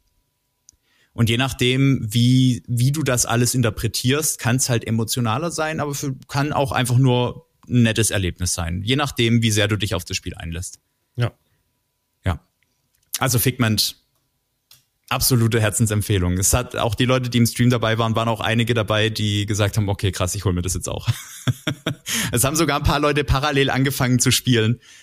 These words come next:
Speaker 1: ähm, während, während ich das gespielt habe, weil sie es so schön fanden, tatsächlich.
Speaker 2: Müsste ich, müsste ich mir vielleicht mal die, die V O D angucken, wa?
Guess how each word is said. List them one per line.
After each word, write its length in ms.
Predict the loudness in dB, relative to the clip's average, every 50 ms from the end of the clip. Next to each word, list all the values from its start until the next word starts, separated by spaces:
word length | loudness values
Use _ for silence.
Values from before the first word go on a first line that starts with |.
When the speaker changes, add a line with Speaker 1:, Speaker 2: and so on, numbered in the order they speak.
| _ _ -4
Speaker 1:
ähm, 500 | -2 -2 0 2 2 2 2 2 0 -2 -4
während, 640 | -2 0 0 2 2 4 2 2 4 2 0 0 0 2
während 240 | 2 2 2 2
ich 100 | 2 0
das 160 | 0 -2 -2 0
gespielt 300 | -2 -2 0 0 2 2
habe, 100 | 2 2
weil 120 | 0 0 0
sie 60 | 0
es 40 | 2
so 100 | 2 2
schön 280 | 2 4 4 2 2 2
fanden, 380 | 0 0 -2 -2 -2 -4 -4
tatsächlich. 580 | -4 -4 -4 -2 -2 -2 -2 -2 -4 -6 -6 -6
Speaker 2:
Müsste 0 |
ich, 0 |
müsste 260 | -6 -6 -6 -6 -10
ich 100 | -8 -8
mir 80 | -8 -6
vielleicht 400 | -6 -4 -4 -4 -4 -4 -6 -6
mal 220 | -4 -2 -2 -2
die, 160 | -2 -4 -8 -10 _ -14
die 60 | -14
V 240 | -14 -6 -2 -2 0 0
O 100 | 0 0
D 160 | 0 0 0
angucken, 400 | 0 -2 -4 -6 -6 -6 -6 -4
wa? 200 | -4 -4 -4 -6